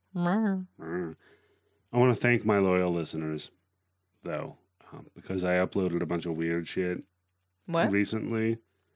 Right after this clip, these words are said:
Speaker 2: Well,
Speaker 1: Mm-hmm.
Speaker 2: just weird, like, bits about the whole podcast voting thing.
Speaker 1: Oh, yeah. You got to do the N-word bit.
Speaker 2: And
Speaker 1: <laughs>
Speaker 2: my, and people liked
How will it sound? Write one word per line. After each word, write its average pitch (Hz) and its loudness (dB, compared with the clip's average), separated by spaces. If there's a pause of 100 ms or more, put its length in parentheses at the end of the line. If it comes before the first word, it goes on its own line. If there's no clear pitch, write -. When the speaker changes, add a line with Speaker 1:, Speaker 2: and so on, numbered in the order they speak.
(180)
Speaker 2:
Well, 180 0
Speaker 1:
Mm-hmm. 185 4
Speaker 2:
just 226 2
weird, 117 4
like, 95 0
bits 101 0
about 98 0
the - -6
whole 92 0
podcast 87 -4
voting 175 -2
thing. 190 0
Speaker 1:
Oh, 208 6
yeah. 233 4
You 180 0
got 190 2
to 190 -4
do 196 4
the 185 4
N-word 170 2
bit. 139 2 (220)
Speaker 2:
And 117 6 (180)
Speaker 1:
<laughs> - -12
Speaker 2:
my, 123 6 (560)
and 120 4
people 156 6
liked 117 2